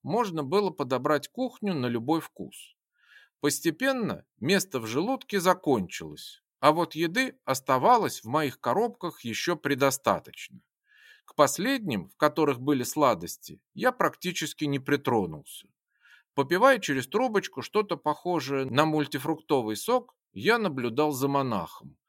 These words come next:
который с величественным выражением лица продолжал потреблять всё это экзотическое разнообразие и болтать без умолку. Я сидел потихоньку переваривал съеденное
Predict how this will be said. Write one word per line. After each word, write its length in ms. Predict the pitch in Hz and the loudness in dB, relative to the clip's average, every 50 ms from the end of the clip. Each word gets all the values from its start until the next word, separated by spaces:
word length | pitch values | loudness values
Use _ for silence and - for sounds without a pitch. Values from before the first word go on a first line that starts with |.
| _ _ _ _ _ _ | _ _ _ _ _ _
который 360 | _ - 131 131 165 156 143 127 | _ 2 2 4 4 4 4 2
с 120 | - - | 0 0
величественным 840 | 131 160 170 165 - - - 107 - - - 113 113 113 113 107 104 | 2 4 6 6 4 4 0 -4 -6 -8 -8 -8 -8 -6 -6 -6 -4
выражением 640 | 107 123 135 135 120 117 123 110 107 104 104 101 104 | -2 0 0 0 0 -2 -4 -4 -2 -2 -4 -2 -4
лица 440 | 104 101 - - - 240 254 247 - _ _ _ _ _ _ _ | -4 -6 -4 -2 0 0 0 0 -4 _ _ _ _ _ _ _
продолжал 640 | - 131 139 127 135 135 131 123 120 185 240 247 220 | 0 2 2 4 4 4 2 2 2 2 2 2 2
потреблять 640 | - - 131 - 143 127 117 117 156 208 240 226 - | -2 -8 -6 -4 -4 -4 -2 0 0 0 0 0 -2
всё 340 | - - 190 214 240 - - - | -2 2 4 4 4 2 0 0
это 280 | 165 185 196 190 - 185 | 0 0 2 2 0 -2
экзотическое 1000 | - - 135 127 117 113 117 110 101 - 165 160 - 156 139 - - - 120 107 | -2 0 -2 -2 0 2 0 0 2 0 -2 -2 -2 -4 -6 -6 -6 -6 -4 -2
разнообразие 1000 | 107 107 101 101 110 104 101 92 98 143 214 240 226 190 180 180 175 170 - - _ - | -2 -2 -2 -2 0 0 0 2 4 4 4 4 2 0 -2 -4 -4 -4 -6 -10 _ -4
и 100 | 214 214 | -4 2
болтать 600 | 180 185 185 185 175 180 - 143 117 98 87 82 | 4 6 6 6 4 2 2 4 4 4 2 0
без 260 | 92 104 123 117 113 | -4 -4 -4 -2 -2
умолку. 520 | 117 113 104 92 85 78 73 - _ _ _ _ _ _ _ _ _ _ _ | -2 -2 -2 -2 -4 -6 -12 -16 _ _ _ _ _ _ _ _ _ _ _
Я 240 | - 110 160 233 254 | -6 -2 0 0 0
сидел 560 | 226 - 151 135 127 170 247 269 254 240 214 - _ _ - | 0 -2 -6 -6 -4 -2 -2 -2 -4 -6 -10 -18 _ _ -4
потихоньку 720 | 151 131 - - 127 - - 247 240 220 202 - 180 151 | -4 -2 -2 -4 -6 -4 -4 -4 -4 -6 -6 -8 -8 -10
переваривал 800 | - _ 170 175 180 175 156 151 139 120 107 101 95 98 98 92 | -4 _ 2 2 4 4 6 6 6 6 4 2 0 -2 -4 -6
съеденное 800 | - - 180 226 254 214 190 196 185 180 170 165 156 151 - | -8 -8 -6 -6 -6 -4 -4 -4 -4 -4 -6 -8 -10 -10 -14